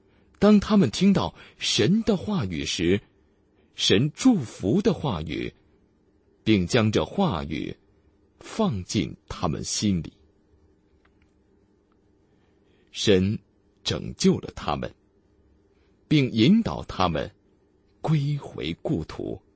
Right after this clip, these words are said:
然后他喂养他们，他们也在以色列肥美的草场吃草。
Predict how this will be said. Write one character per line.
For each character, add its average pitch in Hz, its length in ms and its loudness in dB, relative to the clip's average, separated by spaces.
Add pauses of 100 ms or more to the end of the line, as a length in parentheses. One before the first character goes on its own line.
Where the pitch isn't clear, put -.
(760)
然 95 240 2
后 67 400 -4 (240)
他 90 200 -2 (120)
喂 160 320 4
养 52 320 -6
他 - 180 -2
们， 69 180 -6 (1160)
他 202 180 2
们 185 160 6
也 95 180 4
在 120 300 -2 (220)
以 117 200 4
色 - 160 0
列 156 220 2
肥 147 340 2
美 110 200 2
的 87 160 -2
草 156 420 -2
场 57 340 -8 (220)
吃 107 300 0
草。 - 480 -10